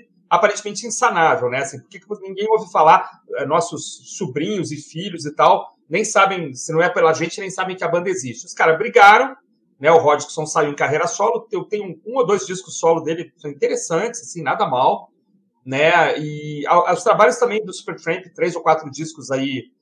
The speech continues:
tirando Free as a Bird, que é um disco meio sintético, assim, que é meio, a instrumentação é meio ruim. Eu, os outros são Rick Davis, cara. As baladinhas do Rick Davis, músicas um pouco mais aceleradas, alguns experimentos aí mais,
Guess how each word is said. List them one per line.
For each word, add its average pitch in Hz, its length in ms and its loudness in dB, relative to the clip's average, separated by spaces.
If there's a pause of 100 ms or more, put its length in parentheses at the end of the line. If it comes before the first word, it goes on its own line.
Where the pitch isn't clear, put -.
(120)
tirando 269 300 4
Free 247 200 6
as - 120 4
a 196 60 6
Bird, 214 420 6
que - 80 -10
é 160 40 2
um 160 60 -2
disco 147 580 -8
meio 156 220 -6
sintético, 156 680 -2
assim, 175 200 -12
que 170 80 -8
é 151 60 -6
meio, 143 300 -8 (340)
a 143 60 -8
instrumentação 160 560 -4
é - 20 -4
meio 160 200 -2
ruim. 196 360 -6 (420)
Eu, 403 160 0
os - 80 -2
outros 330 160 0
são 330 140 2
Rick 311 200 -4
Davis, 226 340 8
cara. 131 400 0
As - 100 -14
baladinhas 214 400 2
do 208 80 -10
Rick 208 160 -10
Davis, 175 480 8
músicas 180 260 -8
um 156 60 -12
pouco 165 160 -14
mais 160 140 -6
aceleradas, 170 640 2 (380)
alguns 165 280 -2
experimentos 156 640 0
aí 160 120 0
mais, 143 560 -2